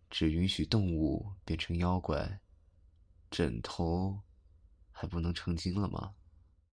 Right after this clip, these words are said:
哎，有这么害怕吗？<laughs> 行吧，等一下啊，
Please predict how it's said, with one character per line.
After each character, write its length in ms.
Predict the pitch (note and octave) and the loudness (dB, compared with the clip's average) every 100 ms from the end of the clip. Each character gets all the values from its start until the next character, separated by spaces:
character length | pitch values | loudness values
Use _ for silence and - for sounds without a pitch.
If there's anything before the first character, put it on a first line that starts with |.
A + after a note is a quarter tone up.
| _ _ _ _ _ _ _ _ _ _ _ - - - - - | _ _ _ _ _ _ _ _ _ _ _ -20 -20 -20 -20 -2
哎， 220 | F2+ D#2+ - - - - - - - - - - - - - - - - - - | 0 0 -6 -20 -20 -20 -20 -20 -20 -20 -20 -20 -20 -18 -18 -18 -20 -20 -10 -2
有 120 | E2+ | 0
这 140 | - | 2
么 80 | G#2+ | 2
害 140 | F2 D#2+ | 2 -2
怕 160 | - | -4
吗？ 340 | D2 - - - - _ _ _ - - - - - | -6 -6 -10 -14 -20 _ _ _ -18 -14 -12 -14 -20
<laughs> 960 | - - - - - - - - _ - | -20 -18 -16 -16 -20 -20 -20 -20 _ -8
行 400 | - F#2 F2 F#2 | 0 4 6 6
吧， 260 | F#2+ F#2+ - - - _ _ - - - _ _ - | 6 4 -2 -10 -18 _ _ -20 -20 -20 _ _ -6
等 160 | D#2+ | -4
一 60 | E2+ | 0
下 120 | F#2+ | 0
啊， 260 | F2 E2+ | -2 -4